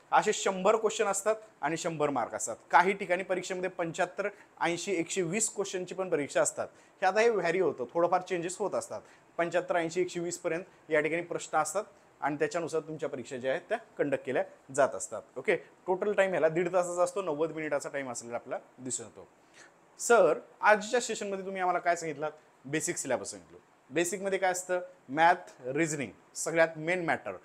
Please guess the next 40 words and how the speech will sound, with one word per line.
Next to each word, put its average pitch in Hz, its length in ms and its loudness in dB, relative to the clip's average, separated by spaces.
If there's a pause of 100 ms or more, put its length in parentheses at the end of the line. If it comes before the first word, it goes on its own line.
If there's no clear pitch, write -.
(240)
जो 156 100 2
की 175 120 -4
माझ्यावर 165 360 4
depend 160 320 0
आहे 156 100 2
तुमचा. 147 280 -2 (300)
कितीही 226 280 -2
कच्चा 190 280 0
असलं 151 240 0
तरी - 80 -2
तुमची 156 280 -8
तयारी 127 200 0
करून 135 220 -6
घेण्याची 120 220 -6
जिम्मेदारी 117 300 -6
माझी, 170 280 0 (280)
Okay. 139 200 0 (420)
Second 208 360 2
थिंग, 120 460 -6
जीके, 160 320 2
जीएस 180 380 -2 (280)
आप, 156 240 2
मी 180 160 -4
पण 208 200 2
आहे, 185 200 0 (400)
आपले 165 220 0
शिक्षक 196 440 -6
पण 202 100 0
आहेत, 185 180 0 (300)
बरोबर, 175 300 4
हर्षद 165 340 0
सर 196 220 0
आहेत, 175 180 4 (100)
कपिल 196 260 -4
सर 170 180 -4
आहेत, 156 120 0 (140)
हे 202 60 0
पण 208 160 -4
तुमच्या 160 320 -4
अगदी 151 260 -2